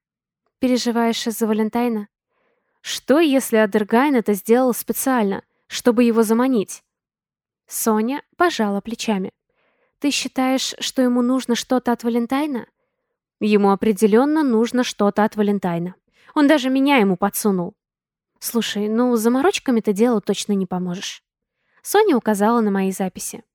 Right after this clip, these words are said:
«Может, лучше просто заняться делом? Я так всегда переключаюсь, когда мне хочется отвлечься». В чем-то она, конечно, была права.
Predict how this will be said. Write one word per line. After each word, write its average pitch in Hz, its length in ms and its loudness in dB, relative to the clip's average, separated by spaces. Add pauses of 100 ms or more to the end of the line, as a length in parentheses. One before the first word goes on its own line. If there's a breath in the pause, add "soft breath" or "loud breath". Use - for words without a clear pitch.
(380)
«Может, 311 340 0
лучше 311 320 0
просто 269 400 -2
заняться 247 440 -2
делом? 262 360 -4 (480)
Я 247 260 4
так 330 160 0
всегда - 360 -2
переключаюсь, 240 840 -2
когда 277 280 0
мне 220 180 2
хочется 220 480 -2
отвлечься». - 580 -6 (960)
В - 40 -20
чем-то 339 640 0
она, 247 220 2
конечно, 233 580 -2
была 202 260 -2
права. 196 380 -4